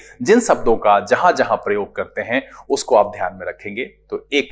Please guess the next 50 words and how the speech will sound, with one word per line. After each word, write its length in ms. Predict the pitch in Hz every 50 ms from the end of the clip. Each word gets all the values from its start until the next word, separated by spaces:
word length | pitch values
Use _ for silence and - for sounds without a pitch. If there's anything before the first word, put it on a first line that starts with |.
| - -
इस 160 | 139 - -
तरह 140 | 117 107 104
के 140 | - 117
सवाल 320 | 104 - 104 92 95 92 90
यहां 140 | 92 92 92
से 260 | - - 185 - - - - - - _ _ -
पूछे 240 | 117 117 - -
जाते 320 | 95 92 80 - - - -
हैं। 200 | - - - - _ -
दूसरा, 540 | 147 226 - - 330 - - - - - - - _ _ - -
change 240 | 196 233 226 226 220
of 120 | 226 226
tense 300 | - 202 202 196 190 -
में 300 | 185 185 196 226 - - - - - -
आपको 260 | 135 - - - 165
ये 180 | 135 123 156 185
ध्यान 340 | 165 151 143 139 139 139 131
रखना 260 | 127 - - 131 120
है 300 | 117 123 135 - - _ _ _ -
कि 60 | 139
भाई 160 | 127 147 147
आपको 560 | - 127 127 - - - 180 190 233 - - 120
हमेशा 360 | 120 127 147 156 - - 113
वी 200 | - - 117 131
वन, 200 | 131 135 135 123
वी 140 | 113 117 117
फ़ाइव 260 | 117 - 123 110 113
को 420 | 107 - - 110 107 104 - _ _ _ _ - _ -
वी 100 | 117 120
टू 160 | 117 - 156
करना 280 | 151 156 156 151 156 160
होता 380 | 160 170 151 - 151 151 147 170
है 80 | 175
और 220 | - - - 107 98
वी 140 | 208 127
टू 180 | 269 - - 131
को 400 | - - 107 104 101 - _ _ _ _ _ - - 110
had 80 | 110
plus 640 | 104 - - 98 92 95 - - - - _ _ _ _ -
V 120 | 104 113
three 180 | - - 156 165
करना 280 | 156 165 156 156 156 151
होता 220 | 151 151 151 -
है। 60 | 247
साथ 340 | 240 - 202 214 233 233 -
में 220 | 139 131 - 269 - - - - _ -
can 160 | 143 117 120 117 -
को 40 | 123
could, 440 | 117 - - 110 107 110 104 104 107
will 100 | 107